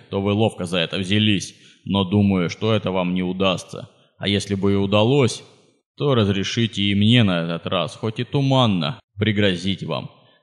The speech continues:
Вы в этом горько раскаетесь, что касается квартиры, которую вы мне предоставили. Ведь речь может идти только об этой отвратительной конуре, то ничем не доказано, что вы это сделали по собственной воле.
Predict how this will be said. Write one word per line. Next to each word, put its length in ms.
Вы 220
в 60
этом 280
горько 360
раскаетесь, 880
что 200
касается 600
квартиры, 600
которую 400
вы 100
мне 180
предоставили. 920
Ведь 260
речь 300
может 320
идти 220
только 360
об 160
этой 300
отвратительной 760
конуре, 580
то 120
ничем 400
не 100
доказано, 800
что 240
вы 120
это 180
сделали 460
по 180
собственной 560
воле. 440